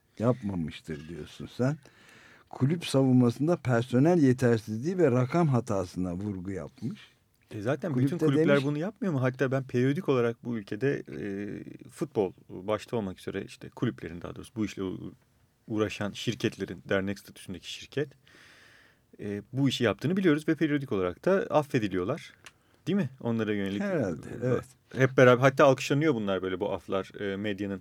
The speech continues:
Speaker 2: spor sayfalarında falan. Rahatladı, şimdi transfere öncelik verdi falan gibi şeyler çıkıyor bundan sonra.
Speaker 1: Evet, şimdi kulüp şey demiş ama güzel olmuş o. E,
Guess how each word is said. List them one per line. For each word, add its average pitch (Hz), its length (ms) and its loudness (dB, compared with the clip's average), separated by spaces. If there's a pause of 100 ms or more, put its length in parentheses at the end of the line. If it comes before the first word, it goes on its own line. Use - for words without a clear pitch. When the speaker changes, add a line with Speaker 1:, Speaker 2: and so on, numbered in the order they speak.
(140)
Speaker 2:
spor - 280 -4
sayfalarında 95 520 -4
falan. 104 320 -8 (880)
Rahatladı, 120 600 2
şimdi 139 320 -2
transfere 123 460 2
öncelik 101 400 -2
verdi 92 260 -2
falan 107 320 -2
gibi 101 120 -6
şeyler 113 320 -2
çıkıyor 90 340 -10
bundan 85 220 -12
sonra. 92 280 -12 (120)
Speaker 1:
Evet, - 180 -12
şimdi 127 280 2
kulüp 139 340 -2
şey 156 300 2
demiş 156 260 2
ama 107 200 2
güzel 120 440 2
olmuş 92 460 -6
o. 87 40 -4
E, 87 540 -8